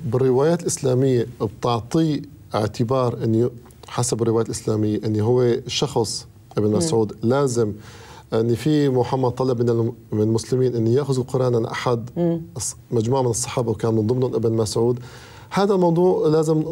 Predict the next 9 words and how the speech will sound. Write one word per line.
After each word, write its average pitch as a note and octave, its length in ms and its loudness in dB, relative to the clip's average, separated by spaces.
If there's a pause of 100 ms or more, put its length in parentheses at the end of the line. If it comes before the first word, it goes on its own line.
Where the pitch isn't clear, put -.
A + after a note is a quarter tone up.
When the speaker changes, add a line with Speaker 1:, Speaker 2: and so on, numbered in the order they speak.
(140)
Speaker 1:
نطرحه D#3 420 0
ل-، C#3 200 2
للسؤال، B2 600 0
يعني، G#2 360 0 (340)
يعني A2 400 0
ياخذوا E3+ 460 2
عن D#3+ 260 -2
ابن C3+ 300 0
مسعود. A2 640 -2